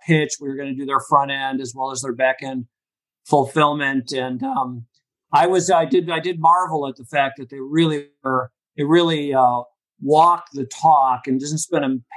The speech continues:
penny on anything that wasn't absolutely necessary for the business or added value to the c-, customer. And I recall buying a cup of coffee in their, uh, in their lobby, waiting to see their vendor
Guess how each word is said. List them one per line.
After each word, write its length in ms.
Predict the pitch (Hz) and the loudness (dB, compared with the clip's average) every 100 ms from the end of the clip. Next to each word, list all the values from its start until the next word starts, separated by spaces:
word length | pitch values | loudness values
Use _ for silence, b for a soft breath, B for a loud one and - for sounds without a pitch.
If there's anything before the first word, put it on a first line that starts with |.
| - | -10
penny 340 | 185 190 170 147 | -6 2 4 4
on 180 | 135 | 0
anything 420 | 143 143 123 147 135 | -2 -8 -10 -10 -10
that 160 | 127 | 0
wasn't 340 | 135 139 131 - 147 | 0 2 -4 -10 0
absolutely 720 | 160 160 - - 143 143 127 | 4 4 2 -10 -10 -2 2
necessary 640 | 127 131 - - 120 117 110 | 2 0 -4 -10 -6 -6 -6
for 100 | 123 | -10
the 120 | 113 | -8
business 540 | 113 127 127 123 117 120 | -4 -4 -4 -6 -6 -4
or 260 | 113 117 117 _ _ _ _ _ - | -2 -2 _ _ _ _ _ _ 0
added 260 | 139 127 | 0 2
value 260 | 135 135 131 | 2 0 -2
to 80 | 120 | -8
the 80 | 117 | -12
c-, 60 | _ _ - | _ _ 0
customer. 520 | 143 143 135 117 117 | 0 0 -2 -2 -2
And 100 | 120 | -8
I 40 | |
recall 540 | 123 127 147 139 123 120 | -12 -8 2 2 2 -2
buying 320 | 131 131 127 | -2 -2 -6
a 160 | 120 113 143 | -10 -12 -10
cup 160 | 135 | -10
of 80 | 110 | -8
coffee 640 | - 135 135 131 127 117 117 _ _ _ _ - | 2 4 4 0 0 0 -4 _ _ _ _ -4
in 220 | 135 131 | 0 0
their, 380 | 127 120 117 117 | 0 0 0 -2
uh, 180 | 117 123 | -4 -6
in 80 | |
their 120 | 131 120 | -6 0
lobby, 720 | 131 165 175 139 135 131 135 _ - | 4 4 2 -2 -6 -8 -10 _ -8
waiting 340 | 135 143 139 | -2 -2 0
to 80 | 127 | -4
see 220 | 117 143 | -4 -8
their 240 | 127 127 120 | -6 -6 -4
vendor 540 | 131 139 131 123 120 | -4 -4 -6 -10 -12